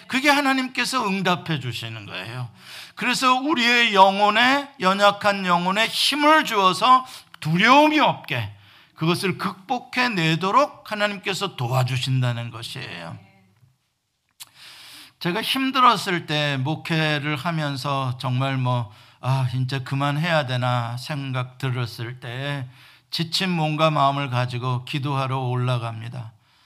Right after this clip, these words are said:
정말 죽기 아니면 살기입니다.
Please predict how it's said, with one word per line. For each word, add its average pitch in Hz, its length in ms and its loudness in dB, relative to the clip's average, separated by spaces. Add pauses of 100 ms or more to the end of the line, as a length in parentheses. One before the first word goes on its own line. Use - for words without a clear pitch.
(500)
정말 165 720 -4
죽기 160 380 -6
아니면 147 380 -2
살기입니다. 127 880 -6